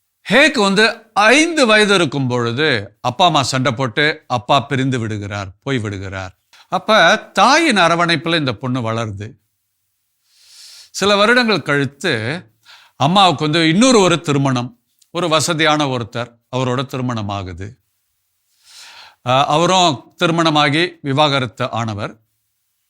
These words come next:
அவரோட போய் வாழ்றாங்க. அவளுக்கு புதிதாக ஒருத்தர் வந்திருக்காரு, அமைஞ்சிருக்கிறாரு. ஆனால் அவர் என்ன செய்யறாரு, இந்த ஹே கிட்ட ரொம்ப கொடூரமாக நடந்து கொள்கிறார்.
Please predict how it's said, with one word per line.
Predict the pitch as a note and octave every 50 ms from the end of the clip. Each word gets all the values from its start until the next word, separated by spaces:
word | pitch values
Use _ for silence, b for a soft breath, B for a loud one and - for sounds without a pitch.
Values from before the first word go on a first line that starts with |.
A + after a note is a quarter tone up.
| _ _ _ _ _ _ _ _ _ _ _ _ _ b b b b b b b b b b b b b -
அவரோட | E3 A3+ A#3 A#3 A3+ A3+ A3
போய் | A3 G3+
வாழ்றாங்க. | E3+ C#3 C3 C3+ C3 A#2+ B2 A#2 G#2+ G2+ G2 G#2 A2 B2 - B B B B B _ _ _ _
அவளுக்கு | D3+ D3 E3 F3+ F3 D3+ - G3 -
புதிதாக | - F3 F3 G3 G3 F3 G3 G3 G3 F#3 G3+ G#3+ A3+ A3 A3+ - _ _ _ _ _ _ C#3
ஒருத்தர் | C#3 C3+ - D#3 C#3+
வந்திருக்காரு, | B2+ C3+ C#3 C#3 C3+ A2 C3+ B2 A2+ A2+ - - _ _ _ _ _ -
அமைஞ்சிருக்கிறாரு. | C3+ C#3 C#3+ C3 C3 B2 G#2+ - A2+ A2 G#2 G#2 G#2 C3+ F3+ G3 C#3 _ _ _ _ _ _ _
ஆனால் | - B2+ C#3 C#3+ C#3+ D3+ D#3 C#3 A#2+ A2+ A#2 D3 F#3+ A#3 A3 - - - _ _ _ _ _ _ _ _ _ _ _ _ _ _ _ _ _ _ _
அவர் | C3+ E3 A3 A3
என்ன | G3+ G3+ B3 C#4+ -
செய்யறாரு, | - G#3+ F#3+ F3 D#3+ D3 C3+ D#3+ G#3 F#3 C#3 A2+ A#2+ D#3+ - - _ _ _
இந்த | - C3 C3 C3+ B2
ஹே | A2+ G#2+ E3 G#3 B3+ C#4
கிட்ட | A3+ G3+ E3 A2+ - C3+ C#3 D3+ E3 D#3+ - _ _ _ _ _ _ _ _
ரொம்ப | - D#3+ G3 A3+ B3+ A#3 A#3+
கொடூரமாக | - E3+ F3 A3 A#3 A3 G#3 F#3+ F3+ D#3+ F3
நடந்து | E3+ D3 C3 B2+ B2+ B2+ C3 -
கொள்கிறார். | - G#2+ G#2 G2 G#2 G#2 G#2 G#2 - _